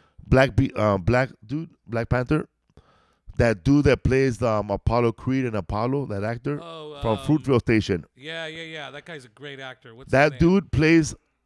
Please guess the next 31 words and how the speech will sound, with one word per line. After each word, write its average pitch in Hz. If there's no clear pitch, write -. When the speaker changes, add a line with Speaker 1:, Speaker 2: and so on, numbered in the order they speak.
Speaker 1:
what's 147
Speaker 2:
Yeah, 175
Speaker 1:
his -
Speaker 2:
Michael 175
B. 220
Speaker 1:
name 190
Speaker 2:
Jordan. 165
Speaker 1:
in 147
the 143
movie? 180
He 220
plays 175
Speaker 2:
Killmonger. -
Speaker 1:
Killmonger, 87
bro. 92
Speaker 2:
Right. 76
Speaker 1:
His 123
first 165
scene, 117
he 123
goes 131
into 135
a 127
museum 117
and 98
starts 123
taking 110
all 107
the 104
African 101
artifacts. -